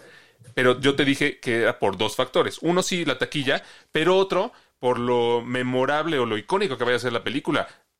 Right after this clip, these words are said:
Creo que todos nos vamos a acordar, eh, de Joker. Y creo que de, de Batman no nos acordamos tanto.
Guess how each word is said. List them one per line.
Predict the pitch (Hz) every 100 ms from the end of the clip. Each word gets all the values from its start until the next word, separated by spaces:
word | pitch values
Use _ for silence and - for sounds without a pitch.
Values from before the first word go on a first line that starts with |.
| _
Creo | - -
que | 175
todos | 196 180
nos | 147
vamos | 160 160
a |
acordar, | - 117 135 139 -
eh, | 113 107 107
de | 95
Joker. | 151 160 120 95 _ _ _ _ _ _ _ _ -
Y | 123 127 -
creo | 147 135 139
que | 160 151 -
de, | 120 120 113 104
de | 113
Batman | 110 131 131 151 151 -
no | 117 117 123 127
nos | 131 127
acordamos | 107 104 117 117
tanto. | 113 117 -